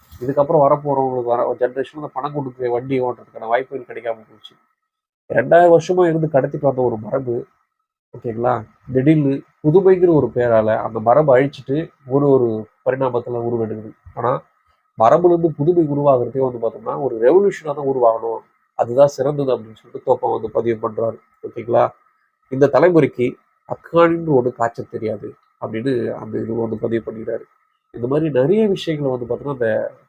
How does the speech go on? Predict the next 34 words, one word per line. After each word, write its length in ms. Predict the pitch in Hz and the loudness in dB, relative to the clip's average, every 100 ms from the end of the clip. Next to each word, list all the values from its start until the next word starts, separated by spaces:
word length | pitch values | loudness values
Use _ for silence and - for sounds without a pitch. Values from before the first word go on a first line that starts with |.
| _ | _
தோ 100 | 143 | -4
பரமசிவன் 600 | 139 131 143 135 127 123 _ - | 0 0 -2 -6 -10 -14 _ -4
வ-, 140 | 123 | -2
மரபும் 380 | 113 117 139 139 127 | 0 0 0 -4 -10
புதுமையில 380 | 120 117 113 117 | -10 -8 -6 -6
ஒரு 200 | 113 107 | -8 -10
புத்தகத்துல 460 | 113 123 123 113 113 | -10 -6 -6 -6 -8
வந்து 160 | 110 | -12
பார்த்தோம்னா, 200 | 113 113 | -10 -10
நம்மளுக்கு 420 | 110 107 110 110 110 _ | -10 -12 -16 -18 -20 _
கையால 500 | 113 117 120 110 107 - _ | -8 -2 0 0 -2 -8 _
எடுத்து 240 | 113 110 - | -14 -14 -14
கொடுத்துருக்கிறாரு. 600 | 110 - 110 104 107 139 _ _ _ - | -16 -14 -10 -8 -8 -10 _ _ _ -14
ஓகேங்களா, 320 | 120 123 123 - _ _ _ - | -4 -4 -4 -10 _ _ _ -2
அதே 180 | 131 180 | 2 4
மாதிரி 180 | 180 | 4
ஒரு 160 | 151 123 | 2 0
விஷயம், 260 | 117 160 156 | 0 -4 -2
science 380 | 156 196 190 - | 0 0 0 0
and 180 | 185 156 | 0 0
technology 480 | 139 143 135 123 117 | -4 -2 -2 -2 -2
அப்படின்னா 360 | 110 117 120 127 | -4 -6 -6 -6
என்னன்னு 600 | 123 135 127 113 107 107 - _ - | -4 -6 -4 -6 -6 -12 -20 _ -6
அவர் 220 | 117 113 | -2 0
வந்து 240 | 113 117 | -2 0
விளக்குறாரு. 300 | 117 117 110 - _ _ - - 143 | -2 -2 -6 -8 _ _ -20 -6 -2
சயின்ஸுக்கும் 480 | 180 - 151 165 165 | -2 -2 -2 -2 -2
டெக்னாலஜிக்கும் 540 | 135 170 156 135 139 | -4 2 2 2 -2
என்ன 260 | 123 147 165 | -2 -2 -2
ஒரு 160 | 139 | -2
டிஃபரெண்ட் 400 | 117 123 170 143 | -4 -6 -6 -8
இருக்குது 240 | 127 117 113 | -4 0 0
அப்படின்னு 240 | 113 117 113 | 0 0 2
விளக்குறாரு. 340 | 110 110 | 2 -2